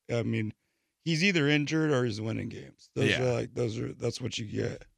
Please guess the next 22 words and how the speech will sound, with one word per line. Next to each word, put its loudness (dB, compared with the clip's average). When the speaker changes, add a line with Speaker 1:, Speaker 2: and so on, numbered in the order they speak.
Speaker 1:
I 6
gotta 6
take 2
Green 2
Bay, 6
though. 4
I -6
mean, 0
I'm, 2
I'm 2
hoping 2
Green 0
Bay 2
knocks -2
Niners -4
kinda -4
off -2
the -8
mantle -2
a 0
little 0
bit. 0